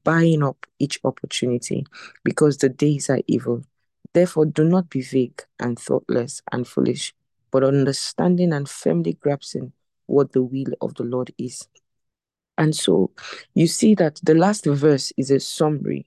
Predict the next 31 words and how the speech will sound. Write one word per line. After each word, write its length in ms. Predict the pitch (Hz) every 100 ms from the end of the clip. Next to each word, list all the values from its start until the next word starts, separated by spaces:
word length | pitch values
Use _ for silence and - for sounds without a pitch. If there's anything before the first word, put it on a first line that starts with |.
| _ -
of 180 | 127
the 100 | 127
first 440 | - - 139 - -
two 160 | 131
verses. 560 | 123 127 - - - - _ _ _ -
It's 160 | -
telling 420 | - 196 196 185
you 260 | 151 147 147
that 320 | 127 127 - -
the 140 | 160 175
only 180 | 202
way 180 | 220 185
you 180 | 175 143
will 100 | 135
look 280 | 135 139 _ -
carefully, 500 | 131 131 139 135 - _ - - _
the 140 | 139
only 180 | 143 156
way 140 | 151 147
you 180 | 135
will 140 | 127 131
live 320 | 131 147 - -
purposefully, 680 | 135 - 127 - 135 131
worthily, 520 | - - 139 139 139 131
and 180 | 123 -
accurately, 640 | 127 - 131 131 127 143 - _ _
the 160 | - 151
only 180 | 165 165
way 120 | 156
you 220 | 135
will 100 | 135